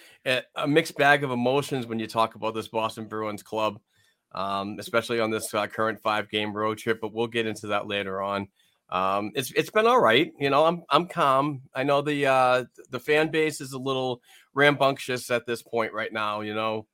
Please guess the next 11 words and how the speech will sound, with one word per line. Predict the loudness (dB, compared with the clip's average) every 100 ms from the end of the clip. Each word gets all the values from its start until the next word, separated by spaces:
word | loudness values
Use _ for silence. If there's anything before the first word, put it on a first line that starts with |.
| _ _
losing | -8 -6 -4 -6 -6
two | -6 -6 -6 -14 -20 _ _ _ 2
back-to-back | 4 4 0 2 2 2
games, | -2 -2 -4 -6 -8 -6
uh, | -4 -4
for | -4
the | -4
first | -4 -6 -2
time | 0 2 0 -6 _ _ _ _
since | -6 0 0 -2 -10 -18 _ _ _ 0
April | 0 0 -2 -2 0 -2